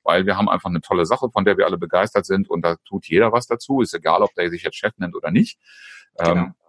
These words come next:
Speaker 1: und dann ist man auch mit einem Du unterwegs, ähm, dass man aber dann bitte nicht aus einer möglicherweise südeuropäischen oder lateinamerikanischen Sicht,
Speaker 2: Mhm.
Speaker 1: äh, missinterpretieren sollte.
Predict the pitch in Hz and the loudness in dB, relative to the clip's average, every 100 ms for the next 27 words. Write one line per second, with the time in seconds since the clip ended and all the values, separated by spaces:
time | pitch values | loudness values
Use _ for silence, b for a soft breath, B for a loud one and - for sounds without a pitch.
0 | _ 90 90 104 120 117 98 98 107 92 | _ -2 0 0 0 2 2 2 0 0
1 | 95 87 131 196 190 160 143 147 - - | 0 0 0 0 2 2 2 -2 -2 0
2 | 101 98 104 104 101 92 95 101 104 - | 2 2 0 0 0 2 2 2 0 0
3 | 123 135 - 104 - 92 92 90 90 92 | -2 0 0 0 0 -2 2 2 0 -2
4 | 104 107 92 87 87 90 131 170 139 127 | -2 -2 2 2 2 0 -2 0 0 2
5 | 120 117 113 90 82 80 76 120 151 117 | 2 0 0 0 0 0 0 0 0 0
6 | 104 98 92 90 90 95 101 - 87 87 | 0 0 0 -2 -4 -4 -4 0 0 0
7 | - 110 151 139 - 107 - 113 104 104 | 0 0 0 0 0 -2 0 0 4 2
8 | 104 110 | 2 -2